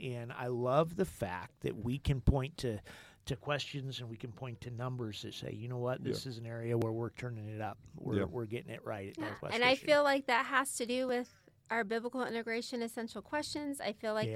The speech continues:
Speaker 3: that has to do with the emphasis that as a school, our leadership is really,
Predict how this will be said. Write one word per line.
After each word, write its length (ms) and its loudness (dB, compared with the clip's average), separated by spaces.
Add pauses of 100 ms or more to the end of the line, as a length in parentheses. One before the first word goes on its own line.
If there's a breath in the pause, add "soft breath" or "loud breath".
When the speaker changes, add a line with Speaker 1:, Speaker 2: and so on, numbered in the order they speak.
Speaker 3:
that 80 -2
has 200 0
to 120 -4
do 280 2 (500 soft breath)
with 180 4
the 140 -2
emphasis 680 0
that 260 6 (1120)
as 240 8
a 100 2
school, 500 6
our 180 8
leadership 720 0
is 320 0
really, 640 4